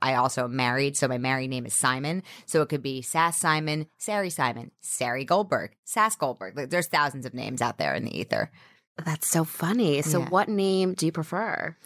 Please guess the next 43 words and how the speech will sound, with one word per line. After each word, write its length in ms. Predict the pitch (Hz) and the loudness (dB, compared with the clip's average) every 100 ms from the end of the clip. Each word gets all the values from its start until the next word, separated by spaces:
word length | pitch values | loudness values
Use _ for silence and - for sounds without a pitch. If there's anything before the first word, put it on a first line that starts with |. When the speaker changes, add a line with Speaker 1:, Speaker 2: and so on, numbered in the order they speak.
| - 147 _ - - | -12 -12 _ -12 -8
Speaker 1:
Sass 500 | 202 - 190 214 - _ | -6 2 2 2 -4 _
Goldberg 460 | - 156 131 147 147 | 0 0 2 2 2
is, 160 | 131 _ | -8 _
I, 120 | 139 - | -6 -2
what 140 | 151 | 0
I, 160 | 147 127 _ - | 0 -2 _ -4
mm, 160 | 185 156 - - - | -2 -2 -4 -20 -14
you 120 | 202 | -4
know, 120 | 208 196 | 0 2
I 100 | 208 | 2
don't, 160 | 214 | 0
Sass 200 | - 226 | -2 -2
Goldberg, 260 | 269 262 196 | 2 0 0
Sass 220 | 175 147 | 0 0
Simon, 300 | 135 127 131 330 | -2 -4 -2 -2
Speaker 2:
<laughs> 80 | - | 0
Speaker 1:
either 200 | - 160 | 0 0
one. 180 | 131 127 - | -2 -6 -10
Speaker 2:
Depends 440 | - 294 381 330 - | -4 0 2 0 0
on 200 | 262 262 | 0 2
your 120 | 247 | 0
mood 340 | 220 220 190 | 2 0 0
that 240 | 156 139 202 | 0 0 -2
Speaker 1:
D-, 60 | |
Speaker 2:
day. 80 | 147 | 0
Speaker 1:
definitely 320 | 240 262 254 | 0 0 0
not 160 | 226 - | -2 -2
Sari. 400 | 175 143 143 147 | 0 2 2 0
If 80 | 156 | -2
I, 80 | |
someone 320 | 151 196 190 180 | 0 0 0 -4
said 180 | 165 | -4
Sari, 240 | - 147 143 | 0 2 4
I 80 | 135 | 2
wouldn't 300 | 131 127 127 | -2 -6 -8
turn 160 | 113 | -12
around. 300 | 90 50 - _ - | -10 -12 -12 _ -2
Speaker 2:
<laughs> 100 | 208 - - - - - - 208 - 202 - - | 0 0 -6 -14 -18 -20 -4 -4 -4 -12 -12 -10
Speaker 1:
So 80 | 156 | -6
Sass 320 | - 143 143 | 0 0 0
is 100 | 131 | -4
definitely 380 | 123 - - | -6 -6 -10
it. 100 | - | -8